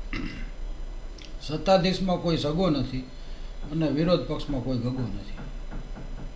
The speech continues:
આ બંને છે ને, પ્રજાને મૂર્ખ બનાવે છે.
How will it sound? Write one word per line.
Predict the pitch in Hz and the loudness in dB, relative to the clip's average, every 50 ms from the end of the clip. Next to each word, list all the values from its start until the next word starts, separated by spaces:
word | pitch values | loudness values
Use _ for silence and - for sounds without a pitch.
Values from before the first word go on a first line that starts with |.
| - - - - - - | -8 -8 -8 -8 -8 -4
આ | 151 156 | -4 -2
બંને | 147 151 165 170 185 208 208 214 214 214 185 | 0 4 6 6 8 8 8 6 6 4 4
છે | 190 208 208 | 4 4 4
ને, | 208 202 196 180 165 - - | 4 4 2 2 0 -2 0
પ્રજાને | 165 175 175 175 185 175 175 165 | 0 2 4 4 4 2 2 2
મૂર્ખ | 147 147 160 170 160 - - 156 | 2 4 6 6 4 4 2 -2
બનાવે | 143 135 127 127 120 113 104 101 | -2 -2 -2 -2 -2 -2 -4 -4
છે. | - - | -6 -6